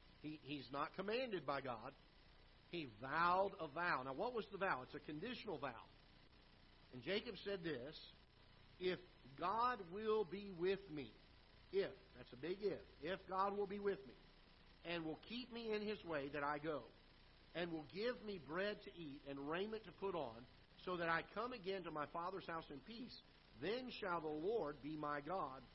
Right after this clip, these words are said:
and this stone which I have set for a pillar shall be God's house, and of all that thou shalt give me, I will surely give the tenth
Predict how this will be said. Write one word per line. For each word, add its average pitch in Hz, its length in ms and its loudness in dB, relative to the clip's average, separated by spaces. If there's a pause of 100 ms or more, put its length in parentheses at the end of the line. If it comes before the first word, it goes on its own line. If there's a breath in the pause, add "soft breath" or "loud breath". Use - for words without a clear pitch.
(400)
and 160 180 0
this 160 140 -2 (100)
stone 233 240 2
which 196 200 -4
I 160 180 4
have 151 200 -2
set 202 180 -2
for 160 100 -2
a 147 40 -6
pillar 214 380 -2
shall 156 160 2
be 147 160 -4
God's 175 280 0
house, 139 240 -2 (400 loud breath)
and 160 160 0
of 147 120 0 (100)
all 233 560 4
that 208 300 2 (100)
thou 185 340 2
shalt 170 320 -2
give 190 240 0
me, 147 180 -4 (120)
I 156 160 4 (260)
will 196 500 2 (1700)
surely 170 580 8 (840)
give 175 280 4 (360)
the 156 100 -2 (260)
tenth 190 320 2